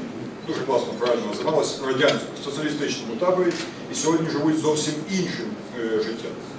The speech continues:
Панове, сьогодні ми маємо відверту протидію Кремля і п'ятої колони. Недарма було правильно сьогодні сказано, е, паном В'ячеславом, що із п'яти політичних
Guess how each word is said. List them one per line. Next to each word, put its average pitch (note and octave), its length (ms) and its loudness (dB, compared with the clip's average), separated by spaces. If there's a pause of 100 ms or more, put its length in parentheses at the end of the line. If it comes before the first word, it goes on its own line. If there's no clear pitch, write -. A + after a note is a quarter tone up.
(760)
Панове, D3 280 4
сьогодні F#3+ 300 6
ми E3 100 4
маємо D#3 420 4 (180)
відверту D#3 580 2
протидію C3+ 680 -2 (100)
Кремля D3+ 520 2
і B2 140 -6
п'ятої A2 400 4
колони. D#3 360 0 (100)
Недарма B2 320 2
було B2 400 0
правильно A#2+ 280 4
сьогодні A#2 260 2
сказано, A2+ 680 4 (140)
е, A2+ 40 2 (160)
паном A#2 260 2
В'ячеславом, D3 560 6
що - 160 2
із A#2+ 220 0
п'яти C3+ 260 0
політичних B2 600 0